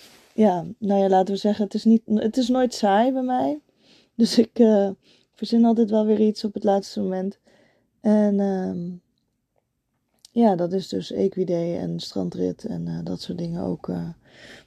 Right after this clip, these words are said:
ja, prachtig resultaat wat daar dan, eh, van komt. En dat je dan zo'n realisatie kan hebben op, tijdens een strandrit en op het paard, terwijl het kaart waait en kaart regent. En dat ik denk, "Wauw, May,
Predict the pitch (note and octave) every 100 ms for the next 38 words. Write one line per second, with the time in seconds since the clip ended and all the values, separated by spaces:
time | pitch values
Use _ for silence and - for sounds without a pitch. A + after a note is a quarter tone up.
0 | _ G#3 G#3 F3+ - G#3+ A3+ G3+ F#3 F#3+
1 | F3+ - G3+ A#3+ C4 A3+ A3+ A3+ A3 G#3+
2 | G#3+ G#3 G3+ G3 G3+ _ _ _ _ _
3 | - G#3 - G#3 G3 - - G#3 G3 G3
4 | F#3+ G3 G3 F#3 G3 F#3+ F#3 F#3 F3 G3
5 | - - G3+ F#3+ F#3+ F#3 - _ - -
6 | _ _ _ - G#3 - - - A#3+ A3+
7 | G#3 G3+ G3 F#3+ - - - A3 A3+ G#3
8 | F#3 - - G3 G3 - G3+ G#3 G#3 F#3+
9 | F3+ - - _ _ _ _ _ _ -
10 | G3+ F#3+ - - A#3 G#3+ G3 F#3 F3+ F#3
11 | G3 - G#3 G#3 G3 F#3+ F#3+ F#3 F#3 F#3+
12 | F#3 F#3 F#3 F3+ G3 G3 F3+ F#3 F#3+ G3
13 | -